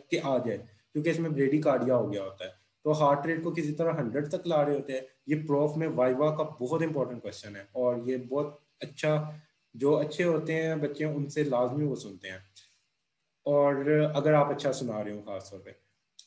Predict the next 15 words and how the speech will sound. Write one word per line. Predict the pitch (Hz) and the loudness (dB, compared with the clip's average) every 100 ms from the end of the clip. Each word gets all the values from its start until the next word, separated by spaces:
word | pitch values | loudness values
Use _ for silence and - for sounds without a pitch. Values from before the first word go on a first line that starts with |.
| _ - | _ -4
फिर | 226 226 | -2 0
उसके | - 170 190 | -2 0 0
बाद, | 165 143 135 135 131 135 135 135 135 - 131 | 2 2 4 2 0 -2 0 0 -4 -8 -4
अ, | 127 131 135 | 0 0 -2
इसमें | 151 156 156 151 151 - - - | -4 -2 0 0 -2 -8 -16 -20
जो | 110 160 165 170 - - _ _ _ 147 | -4 2 2 2 -4 -16 _ _ _ -4
exila | 123 156 180 | 0 2 6
है | 190 | 6
उसमें | 190 190 | 6 2
देखा | 156 151 170 | 2 2 2
जाता | 160 165 | 2 2
है | 175 | 2
कि | 175 180 - - | 2 0 -2 -6
secretions | - 175 151 165 165 185 185 - - _ _ _ | -4 -2 0 0 2 0 -2 -8 -14 _ _ _
इंक्लूड, | 156 151 147 147 151 165 - | -4 0 2 4 4 2 -4